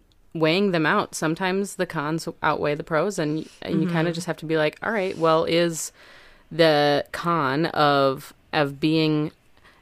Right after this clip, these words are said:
Speaker 1: in the closet and having to lie about partners and sometimes having to make the relationship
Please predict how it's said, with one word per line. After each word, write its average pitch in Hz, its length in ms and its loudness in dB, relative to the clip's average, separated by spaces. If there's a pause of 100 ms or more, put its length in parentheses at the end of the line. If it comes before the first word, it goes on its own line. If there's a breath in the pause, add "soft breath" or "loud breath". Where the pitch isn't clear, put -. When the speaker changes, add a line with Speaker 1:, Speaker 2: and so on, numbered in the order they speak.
(140 soft breath)
Speaker 1:
in 165 140 4
the 151 80 2
closet 170 720 -2
and 151 420 2
having 151 380 0
to 156 140 -2
lie 131 280 4
about 139 260 0
partners 160 520 -2
and 185 100 0
sometimes 214 380 -2
having 165 260 2
to 160 120 -6
make 147 260 -2 (380 loud breath)
the 160 100 4
relationship 151 600 2